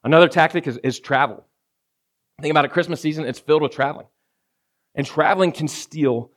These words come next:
your peace. It can rob you of your peace. Listen, the truth is,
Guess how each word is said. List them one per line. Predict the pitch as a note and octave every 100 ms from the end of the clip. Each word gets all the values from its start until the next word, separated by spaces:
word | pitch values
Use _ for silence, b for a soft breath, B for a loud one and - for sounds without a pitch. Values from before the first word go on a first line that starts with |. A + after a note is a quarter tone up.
| _ B2
your | C3
peace. | F3 B2
It | D#3
can | D3+
rob | C3 C#3 D#3+ C#3
you | B2 A#2
of | A#2+
your | A#2+
peace. | - B2 - _ _ _ _ _ _
Listen, | E3 E3
the | D3
truth | - - E3+ G#3+
is, | D3+ G3+